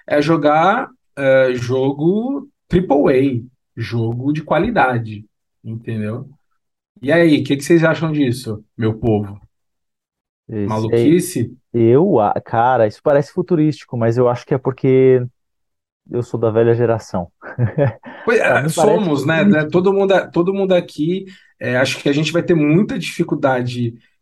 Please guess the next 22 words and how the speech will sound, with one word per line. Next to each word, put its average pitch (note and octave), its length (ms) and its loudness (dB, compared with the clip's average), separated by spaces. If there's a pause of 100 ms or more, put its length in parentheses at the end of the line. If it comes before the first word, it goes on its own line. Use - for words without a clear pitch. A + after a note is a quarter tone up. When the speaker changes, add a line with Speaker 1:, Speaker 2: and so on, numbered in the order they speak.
(120)
Speaker 1:
de A#2 600 -4
se A#2+ 180 -10
desfazer A#2+ 520 -4
do A2+ 120 -10
console, A2+ 640 -12
né, A2 220 -14
porque B2+ 260 -18
a B2+ 80 -10
gente D#3 520 -14 (200)
viveu D3 760 0
e - 100 -6
aprendeu F3 760 -2 (520)
que C3+ 320 -8
você C3 260 -8
precisava C#3+ 340 -2
ter C#3+ 120 -4
um D3 100 0
hardware B2 640 -4
lá, A#2 260 -10
um, A2+ 380 -12 (240)
uma A#2 240 -2
caixa C3+ 580 -2